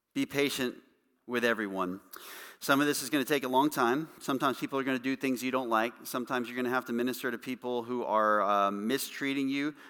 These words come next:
Don't you understand? I am here from those who are spiritual, and I'm here to help you. And you should just be thankful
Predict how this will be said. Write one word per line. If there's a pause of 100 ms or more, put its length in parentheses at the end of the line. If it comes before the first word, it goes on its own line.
(220)
Don't
you
understand? (480)
I
am
here
from
those
who
are
spiritual,
and
I'm
here
to
help
you.
And
you
should
just
be
thankful